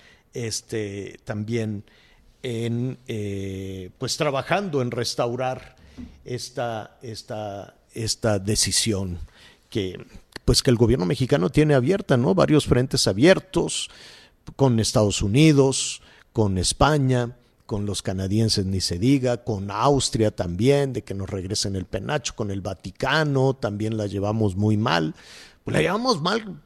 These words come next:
hacia afuera, salvo Venezuela y Bolivia y Cuba. La verdad es que no, no, no tenemos un, un buen talante, ¿no? No, no, no, a México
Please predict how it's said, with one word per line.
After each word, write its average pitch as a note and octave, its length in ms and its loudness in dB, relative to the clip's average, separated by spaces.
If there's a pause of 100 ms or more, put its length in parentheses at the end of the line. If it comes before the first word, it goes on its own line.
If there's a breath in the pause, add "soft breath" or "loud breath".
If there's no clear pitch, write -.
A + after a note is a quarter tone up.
hacia B2 540 4
afuera, G#3 640 6
salvo C3 540 8
Venezuela E3+ 640 4
y E3 120 4
Bolivia C#3 520 4
y B2+ 60 6
Cuba. F#3+ 480 4 (420 loud breath)
La B2 220 6
verdad B2+ 280 2
es E3+ 120 0
que D3+ 120 4
no, C3+ 300 2
no, C3 500 0
no B2 360 -2
tenemos A#2+ 680 -2
un, A2+ 340 -2 (420 loud breath)
un A#2 240 -2
buen A#2+ 320 2
talante, A2 580 -2
¿no? G#2+ 240 -4
No, B2+ 260 -4
no, A#2+ 260 -8
no, C3 520 -4
a A2+ 80 -4
México B2 680 -2